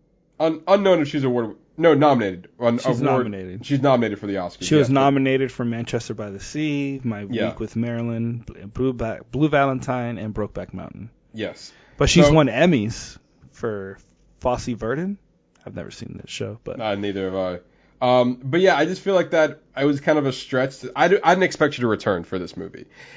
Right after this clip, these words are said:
Speaker 1: and she had a decent role in it. She played a, a, a good role, and I think some of the better parts of this movie was when she was, like, telling Eddie Brock that she was getting married, and, like, Venom was like, "You," like, the whole thing was like, "We gotta get back to her." Like, you thought that she was gonna break up with,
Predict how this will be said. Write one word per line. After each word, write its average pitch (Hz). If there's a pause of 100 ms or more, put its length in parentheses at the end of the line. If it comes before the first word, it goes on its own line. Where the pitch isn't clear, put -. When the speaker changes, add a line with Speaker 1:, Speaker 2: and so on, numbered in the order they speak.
(120)
Speaker 1:
and 143
she 196
had 233
a 226
decent 208
role 202
in 113
it. 90
She -
played 151
a, 131
a, 127
a 123
good 131
role, 123
and 139
I 135
think 147
some 151
of 147
the 135
better 135
parts 147
of 120
this 120
movie 127
was 117
when 117 (340)
she -
was, 123
like, 117 (300)
telling 123
Eddie 123
Brock 135
that 113
she 120
was 117
getting 117
married, 113
and, 95
like, 98
Venom 110
was 107
like, 104
"You," 107 (360)
like, 139
the 143
whole 170
thing 165
was 135
like, 127
"We 131
gotta 131
get 117
back 107
to 113
her." 107
Like, 110
you 110
thought 107
that 104
she 113
was 104
gonna 101
break 95
up 98
with, 98